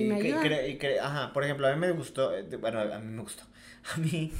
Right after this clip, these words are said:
Speaker 2: creo que te había platicado al inicio del año que quería leer un montón de libros.
Speaker 1: Ujú.
Speaker 2: Y lamentablemente muchas veces no tengo tiempo para leer libros físicos, o sea, literalmente sentarme y lo eso. No,
Speaker 1: Ujú.
Speaker 2: lamentablemente no puedo.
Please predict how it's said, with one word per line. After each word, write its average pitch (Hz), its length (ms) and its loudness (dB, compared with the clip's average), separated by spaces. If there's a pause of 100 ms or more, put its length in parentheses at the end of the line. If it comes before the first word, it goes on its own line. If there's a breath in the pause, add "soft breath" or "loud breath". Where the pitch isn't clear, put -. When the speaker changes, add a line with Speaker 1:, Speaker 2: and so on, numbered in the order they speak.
(340 loud breath)
Speaker 2:
creo 139 220 2
que 147 180 2
te 139 140 4
había 113 160 8
platicado 120 680 4
al 110 160 -2
inicio 107 420 0
del 113 120 2
año 113 260 0
que 107 140 -8
quería 98 240 0
leer 104 200 2
un 107 100 -4
montón 101 320 -2
de 98 80 -2
libros. 98 440 -6
Speaker 1:
Ujú. 226 360 -2
Speaker 2:
Y 135 60 -6
lamentablemente 143 640 4
muchas 135 300 0
veces 123 200 2
no 117 140 -4
tengo 117 260 -4
tiempo 110 320 -6
para 101 220 2
leer 92 340 -4
libros 101 380 -4
físicos, 98 460 -12
o 101 40 -8
sea, 80 120 -6 (200)
literalmente 95 640 -8
sentarme 98 640 -6
y 92 40 -8
lo 92 80 -4
eso. 185 180 -8 (140)
No, 202 140 -8
Speaker 1:
Ujú. 247 60 0
Speaker 2:
lamentablemente 240 560 0
no 202 180 -4
puedo. 101 280 -2